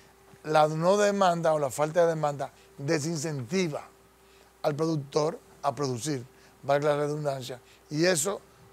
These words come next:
entonces, cuando se incrementa la demanda, crea escasez. Entonces, todo pre-, parece indicar que lo que hay es que hacer todo lo necesario para aumentar la producción de productos de ciclos cortos, que sean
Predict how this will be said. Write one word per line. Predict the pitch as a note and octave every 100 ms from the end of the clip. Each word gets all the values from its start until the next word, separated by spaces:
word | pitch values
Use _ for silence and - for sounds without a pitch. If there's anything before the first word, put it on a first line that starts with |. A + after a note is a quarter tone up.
| -
entonces, | D3 C#3 F3+ D#3+
cuando | D3 D3 C#3+ C#3+
se | - D3
incrementa | D3 D3 D3 E3+ E3+
la | E3+
demanda, | E3+ D#3+ D3 C#3+ C3+ - - -
crea | - F#3 F3
escasez. | C#3 C#3+ A#2 - - - - _ _ _ _ - -
Entonces, | F3 E3+ A#3 F#3+ F3
todo | G3+ G#3
pre-, | F#3+ F#3+ F#3+ F#3
parece | F3 F#3 F#3 C#3+
indicar | F3 F3 E3 D3 C#3 - - - - -
que | D3+
lo | D#3 C3+
que | D#3
hay | D#3+ F3
es | E3+
que | E3 E3 - - - -
hacer | C#3+ C3+ D#3+ D#3
todo | B2 E3 F3+
lo | F3
necesario | E3 D#3 D3+ D3 C3+
para | C3+ C3 B2 - - - -
aumentar | D#3 E3+ E3 C#3+ C3+ F3
la | G3+
producción | F#3 F#3 E3 B2 E3 D#3+
de | D#3
productos | D3 D3+ D#3+ F3+
de | D#3+
ciclos | D#3 E3 F3+ C3
cortos, | - D3 A#2 - - - _ - - -
que | C#3+
sean | B2 E3+ D#3+